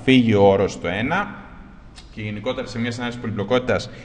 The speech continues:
οι αφαιρετικοί όροι θα πρέπει να είναι πάντα μικρότεροι από αυτούς τους οποίους προσθέτουμε, γιατί αλλιώς δεν έχει νόημα σαν συνάρτηση πολυπλοκότητας. Οπότε το μείον ένα το τρώω και τρώω και το δύο που είναι σταθερά πολλαπλασιασμένοι με τη συνάρτηση και βγαίνει πολυπλοκότητα θ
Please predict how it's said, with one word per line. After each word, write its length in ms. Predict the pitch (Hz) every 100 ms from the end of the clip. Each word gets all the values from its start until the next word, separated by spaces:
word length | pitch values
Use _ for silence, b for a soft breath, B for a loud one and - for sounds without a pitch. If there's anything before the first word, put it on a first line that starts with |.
| B
οι 120 | 98 98
αφαιρετικοί 540 | 101 95 87 - 131
όροι 260 | 127 127 110
θα 120 | 110
πρέπει 220 | 117 120
να 100 | 117
είναι 160 | 120 117
πάντα 280 | 123 123
μικρότεροι 840 | 120 107 110 151 190 147 110 92 -
από 320 | 95 101 98
αυτούς 260 | 90 - 107
τους 120 | -
οποίους 260 | - 101
προσθέτουμε, 720 | - 87 - 92 - 101 156 214 B B B
γιατί 200 | 104 101
αλλιώς 180 | 113 107
δεν 140 | 110
έχει 160 | 107 104
νόημα 320 | 101 95 92
σαν 160 | - 92
συνάρτηση 400 | 95 92 85 -
πολυπλοκότητας. 840 | 87 85 87 87 85 165 214 - B B B -
Οπότε 280 | 110 135 131
το 80 |
μείον 260 | 117 123 120
ένα 160 | 123 113
το 120 | 101
τρώω 340 | 113 139 160
και 100 | 156
τρώω 220 | - 127
και 80 | 127
το 140 | 120 92
δύο 220 | 113 117
που 100 | 113
είναι 120 | 110
σταθερά 500 | - 104 117 107 110
πολλαπλασιασμένοι 760 | 98 95 87 82 90 85 101 101
με 80 | 85
τη 80 |
συνάρτηση 680 | - 78 90 110 - 170 190 B B B B
και 120 | -
βγαίνει 240 | 98 120 123
πολυπλοκότητα 640 | 110 95 85 113 117 127
θ 160 | -